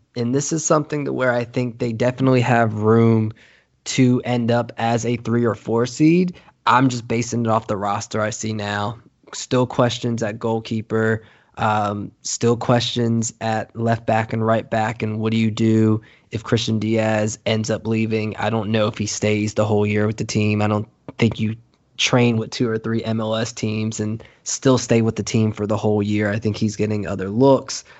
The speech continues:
Um, Eli Lockaby, I think right now is their only right back on the roster. So, like I said, I have questions with depth there. Um, but yeah, I think they ha-, they, they have the offensive experience. They brought in,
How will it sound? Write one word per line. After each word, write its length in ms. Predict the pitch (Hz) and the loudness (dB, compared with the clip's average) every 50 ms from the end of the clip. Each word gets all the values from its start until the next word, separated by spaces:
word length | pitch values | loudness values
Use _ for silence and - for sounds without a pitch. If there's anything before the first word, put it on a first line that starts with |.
| - _ - | -20 _ -4
Um, 480 | - 110 107 104 104 202 104 104 104 - - | -2 -2 0 0 0 -2 -2 -4 -8 -6 -4
Eli 320 | 117 117 117 113 113 113 | -2 0 2 2 2 2
Lockaby, 480 | 110 107 104 110 110 - 110 110 113 110 | 2 2 2 0 0 -2 -2 0 0 0
I 40 | |
think 200 | 110 - 110 - | 0 0 -2 -2
right 160 | 110 113 101 101 | -2 -4 -4 -2
now 260 | 113 110 110 113 113 | -2 0 0 2 0
is 80 | 113 | 0
their 180 | 110 107 101 104 | -2 -4 -4 -4
only 220 | 104 107 110 110 | -4 -2 -2 -4
right 300 | 104 101 104 107 98 - | -2 -2 -2 -2 -2 -2
back 420 | - 131 120 127 - - - - - _ _ _ _ _ - | 0 0 0 0 0 -2 -6 -14 -18 _ _ _ _ _ -4
on 220 | 107 110 117 131 | -2 0 2 2
the 100 | 139 143 | 4 4
roster. 640 | 143 143 139 139 143 139 - - 147 139 139 143 135 | 4 4 4 4 2 -2 -2 -2 0 2 2 0 0
So, 340 | 131 - - 113 110 107 - - | -2 -2 -2 -2 -2 -2 -4 -6
like 160 | 110 113 104 | -6 -4 -4
I 80 | 104 | -4
said, 160 | 104 - 107 104 | -4 -2 -2 -2
I 40 | |
have 100 | 104 101 | -2 -4
questions 440 | - - 113 110 - - 107 110 110 | -2 -2 0 0 0 0 0 0 0
with 160 | 104 92 104 | -2 -4 -2
depth 280 | - 117 113 104 - _ | -2 -2 -2 -2 -4 _
there. 460 | - 110 110 107 107 104 104 104 107 - - - - - _ _ - | 0 2 2 4 4 4 2 2 0 -4 -12 -20 -20 -20 _ _ -4
Um, 560 | - 110 107 107 104 107 101 101 107 - 127 - _ | -2 0 0 2 0 0 -2 -2 -4 -6 -8 0 _
but 140 | 139 120 | 2 2
yeah, 360 | 113 147 180 180 135 117 113 - | 4 4 4 4 4 2 -2 -4
I 140 | - 113 113 | -6 -8 -8
think 300 | 110 - 123 120 113 117 | -4 -2 -4 -4 -2 0
they 100 | 120 117 | -2 0
ha-, 160 | 113 113 104 - | 0 -2 -4 -6
they, 340 | 107 113 117 113 113 107 - 120 127 - _ _ _ _ | -8 -6 -4 -2 -2 -2 -4 -8 -14 -18 _ _ _ _
they 140 | - 123 113 | -4 -2 -2
have 400 | - - - 123 123 127 123 127 | -2 0 2 2 2 2 2 0
the 140 | 127 - - | -4 -4 0
offensive 800 | 117 117 117 113 - - 117 113 113 - 117 117 113 113 113 - - _ _ _ _ _ _ | 0 0 0 -2 -2 -4 -4 -4 -2 -2 -2 0 0 0 -2 -4 -10 _ _ _ _ _ _
experience. 880 | - 110 110 - - - 127 117 117 117 113 113 110 113 113 - - - | -8 -8 -8 -8 -4 -2 2 2 4 4 4 4 4 2 0 -2 -6 -4
They 200 | - 110 110 110 | -2 -2 -2 -2
brought 460 | 107 - 113 113 110 110 113 113 113 | -2 0 2 2 4 4 4 2 2
in, 360 | 113 113 110 113 110 101 - | 2 0 0 0 -2 -4 -6